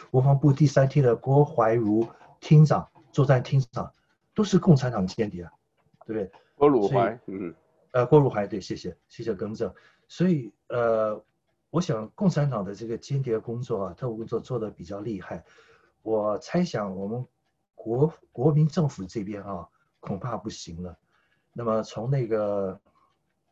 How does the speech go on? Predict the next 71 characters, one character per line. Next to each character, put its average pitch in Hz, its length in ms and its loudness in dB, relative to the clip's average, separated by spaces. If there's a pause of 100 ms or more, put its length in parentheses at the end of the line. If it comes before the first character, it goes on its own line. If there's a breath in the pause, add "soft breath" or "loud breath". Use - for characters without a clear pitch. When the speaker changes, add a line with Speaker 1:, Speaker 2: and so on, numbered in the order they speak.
(760 soft breath)
Speaker 1:
郭 160 200 4
实 135 280 -4
明 120 300 0
担 135 180 -2
任 123 140 -2
国 110 180 -6
安 123 140 -6
局 113 140 -12
长 107 240 -8
以 160 80 -12
后， - 340 -6 (600)
之 185 160 0
前 123 260 -6
可 - 120 -10
能 107 120 -6
还 117 100 -4
有 101 140 -4
一 107 60 -6
点， 101 240 -10 (500)
那 120 80 -10
么 113 200 -2
陆 160 140 2
陆 156 80 6
续 147 180 -2
续 135 100 -4
不 127 100 -10
行， 120 160 -12
甚 196 160 2
至 175 80 2
我 151 80 4
们 117 120 -4
还 156 80 0
有 117 120 2
被 147 160 0
绑 107 260 -2
架， 120 220 -2
在 117 120 -6
越 156 180 6
南 123 320 -2
境 135 180 -2
内 127 100 2
被 131 120 -4
绑 95 220 -4
架， 110 280 -2 (320 soft breath)
呃， 104 80 -12 (160)
呃， 110 320 -2
送 127 280 -6
到 110 280 0
中 113 180 -10
国 107 140 -8
去 101 200 -12
的。 90 140 -12 (460 soft breath)
所 - 160 0
以 135 240 0
我 113 160 0
们 143 100 2
现 170 160 0
在 139 160 0
所 107 160 -10
谓 107 80 -6
要 113 120 -4
渗 139 300 -6
透 123 160 -4
进 127 160 -6
入 113 140 -4
大 110 220 -4
陆 113 120 -6
的 98 100 -8
工 104 220 -12
作 110 160 -6
呢， 95 180 -8